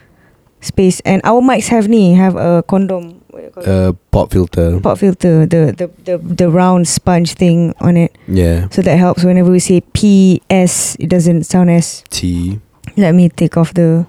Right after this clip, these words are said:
Speaker 1: the pop filter. P S T.
Speaker 2: Doesn't sound as nice.
Speaker 1: P S T. Ah, it's back on. So it's nice.
Speaker 2: And also macam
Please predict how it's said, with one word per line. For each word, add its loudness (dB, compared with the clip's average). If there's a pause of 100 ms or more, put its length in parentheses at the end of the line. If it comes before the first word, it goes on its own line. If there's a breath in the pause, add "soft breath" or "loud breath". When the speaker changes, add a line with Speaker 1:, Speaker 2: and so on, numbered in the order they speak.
(1120 loud breath)
Speaker 1:
the -16
pop -14
filter. -2 (160)
P 2 (300)
S -2 (120)
T. 2 (580)
Speaker 2:
Doesn't -4
sound -2
as -4
nice. -2 (120)
Speaker 1:
P 4
S 0
T. 4 (120)
Ah, 0
it's -18
back -4
on. -2
So -2
it's -16
nice. -2 (160)
Speaker 2:
And 2
also 2
macam -2